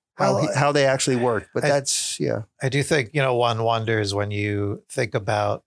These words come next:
Speaker 2: um, nightmare therapy, uh, involving, uh, you know, considering nightmare content
Speaker 1: Mm-hmm.
Speaker 2: during your awake hours.
Speaker 1: Mm-hmm.
Speaker 2: And sometimes that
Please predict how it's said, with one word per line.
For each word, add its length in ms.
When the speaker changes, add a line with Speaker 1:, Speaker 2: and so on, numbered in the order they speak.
Speaker 2:
um, 600
nightmare 400
therapy, 800
uh, 220
involving, 880
uh, 400
you 80
know, 120
considering 720
nightmare 400
content 920
Speaker 1:
Mm-hmm. 120
Speaker 2:
during 580
your 420
awake 460
hours. 600
Speaker 1:
Mm-hmm. 220
Speaker 2:
And 480
sometimes 560
that 280